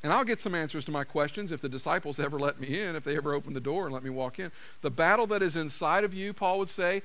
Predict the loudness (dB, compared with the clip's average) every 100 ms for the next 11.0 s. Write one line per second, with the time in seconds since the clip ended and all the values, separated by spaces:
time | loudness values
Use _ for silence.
0 | -8 -12 -4 -2 0 4 4 6 6 6
1 | 4 0 -4 -4 -2 0 2 2 2 -2
2 | -4 -6 -2 -2 2 2 2 0 -4 -6
3 | -6 -6 -2 0 0 -2 -4 -6 -6 -6
4 | -6 -6 -8 -6 -8 -8 -8 -2 -2 -4
5 | -10 -12 -14 -14 -12 -12 -12 -12 -12 -14
6 | -14 -12 -12 -12 -12 -12 -12 -12 -12 -12
7 | -12 -12 -12 -10 -4 0 2 2 4 4
8 | 6 4 2 0 2 2 2 0 -2 2
9 | 0 0 -6 -6 0 0 0 -4 -4 -2
10 | 0 0 -2 -2 2 4 4 2 -6